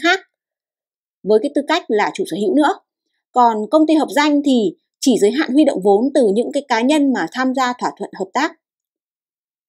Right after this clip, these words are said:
Tất nhiên là cái hình thức kinh doanh cá thể và công ty hợp danh này thì cũng có thể huy động vốn vay ngân hàng, nhưng mà bởi vì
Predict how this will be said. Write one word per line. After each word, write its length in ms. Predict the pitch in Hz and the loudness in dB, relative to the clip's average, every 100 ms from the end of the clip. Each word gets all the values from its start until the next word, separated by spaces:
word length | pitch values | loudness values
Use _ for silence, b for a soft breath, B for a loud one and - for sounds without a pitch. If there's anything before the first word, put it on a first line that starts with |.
| _ _ _ _ _ - | _ _ _ _ _ 0
Tất 100 | 403 | 2
nhiên 240 | 392 370 | 4 4
là 300 | 311 247 208 | 4 2 0
cái 140 | - 208 | 0 0
hình 160 | 294 214 | 0 0
thức 140 | 359 | -2
kinh 120 | - 285 | 2 0
doanh 120 | 285 | 2
cá 100 | 202 | 0
thể 240 | 294 269 175 | 2 4 4
và 100 | 180 | 2
công 180 | 185 254 | 0 0
ty 80 | 294 | 0
hợp 120 | 202 | 2
danh 200 | 233 254 | 2 0
này 280 | 247 214 190 | 0 4 2
thì 260 | - 220 190 - | 2 0 0 0
cũng 200 | 262 320 | -2 2
có 140 | 359 | 2
thể 220 | 359 269 151 | 4 4 4
huy 120 | 254 | 2
động 160 | 254 - - _ _ _ | 2 0 -4 _ _ _
vốn 260 | 196 202 254 | 4 4 4
vay 220 | 285 285 | 2 4
ngân 160 | 269 269 | 2 0
hàng, 500 | 247 233 233 202 214 | 0 2 2 0 2
nhưng 220 | 269 294 | 4 4
mà 200 | 247 196 B B B | 2 -2 B B B
bởi 140 | - 220 | 4 4
vì 300 | 240 233 | 4 0